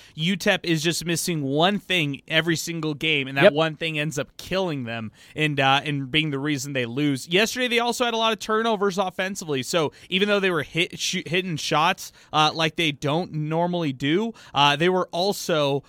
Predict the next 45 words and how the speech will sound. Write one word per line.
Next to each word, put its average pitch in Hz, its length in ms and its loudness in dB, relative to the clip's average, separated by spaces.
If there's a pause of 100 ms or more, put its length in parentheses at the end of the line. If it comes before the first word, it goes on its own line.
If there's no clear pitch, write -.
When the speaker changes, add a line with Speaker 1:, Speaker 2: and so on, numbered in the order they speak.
(100)
Speaker 1:
you 165 100 -2
know, 156 120 2
turning 175 360 -4
the 143 80 -4
ball 147 280 -2
over 135 200 -2
a 123 80 -4
lot 123 260 -2
offensively. 117 800 -12
Speaker 2:
That's 208 180 4
a 175 40 4
good 196 120 8
point. 175 460 6
Uh, 143 340 2
yeah, 165 220 4
I 196 80 -2
think 269 160 -14
they 277 80 0
had, 226 80 4
like, 185 180 0
nineteen 170 720 -2
turnovers 170 540 2
in 175 80 0
the 165 40 0
game, 151 440 0 (100)
something - 320 -6
like 185 200 2
that. - 200 0 (120)
Speaker 1:
Yeah, 160 220 2
I 156 60 6
believe 156 360 0
that's 139 260 -4
the 135 80 -10
case. 127 260 -6
Just 165 220 -6
right 151 280 2
under, 131 400 -2
uh, 123 280 -2
twenty. 113 360 -6
I 107 60 -6
think 120 160 -8
that 110 100 -8
was 110 160 -8
right. 107 220 -8 (200)
Speaker 2:
Yeah, 76 360 -2